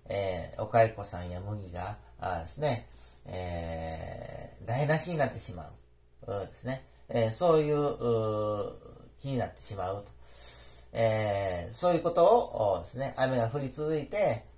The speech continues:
えー、農産物に影響するのを心配している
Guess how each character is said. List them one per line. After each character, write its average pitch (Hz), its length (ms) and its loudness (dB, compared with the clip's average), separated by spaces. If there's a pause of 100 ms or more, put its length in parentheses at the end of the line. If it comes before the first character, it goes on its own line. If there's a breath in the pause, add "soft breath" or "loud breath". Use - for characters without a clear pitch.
え 110 300 2
ー、 - 20 -4
農 117 160 4
産 110 240 2
物 - 100 -10 (100)
に - 260 -10
影 175 320 -2
響 180 420 -2 (220)
す - 160 -8
る 120 120 0
の 131 120 -2
を 185 360 -6
心 - 280 -6
配 90 160 -6
し - 60 -16
て - 80 -14
い - 20 -14
る - 60 -16